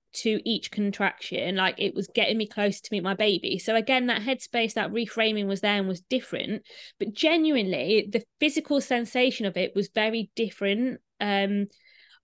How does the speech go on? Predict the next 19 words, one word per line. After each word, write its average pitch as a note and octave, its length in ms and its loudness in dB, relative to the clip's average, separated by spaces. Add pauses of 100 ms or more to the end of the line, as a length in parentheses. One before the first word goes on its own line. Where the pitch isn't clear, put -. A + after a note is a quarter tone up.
I, G#3+ 540 4
I A3+ 60 -2
suppose A3+ 420 2
that - 240 -4
first B3+ 300 0
contraction, G#3 640 -2
I F#3+ 140 4
acknowledged A#3 500 2
what G#3 80 2
it - 120 -2
felt A3+ 300 0
like, - 580 -2 (120)
and G#3 140 0
then G3+ 140 2
I F#3+ 140 4
let G#3+ 400 2
go G#3 180 2
of G#3 140 -2
it C4+ 260 0